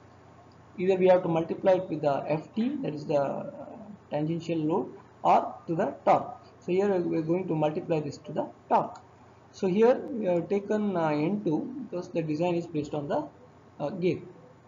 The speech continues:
So therefore taken the, it for the gear. So next, uh, since the service condition is not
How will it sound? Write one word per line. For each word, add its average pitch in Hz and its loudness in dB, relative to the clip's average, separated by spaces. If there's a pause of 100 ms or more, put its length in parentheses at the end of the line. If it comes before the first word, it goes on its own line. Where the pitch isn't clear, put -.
(280)
So 170 -8
therefore - -2 (240)
taken 165 -2
the, 226 -2 (2250)
it 175 -2
for 151 2
the 220 -2 (160)
gear. 151 2 (3500)
So 190 8
next, 226 8
uh, - 4 (880)
since 240 -4
the 220 4
service 208 0
condition 208 0
is 165 -6
not 170 0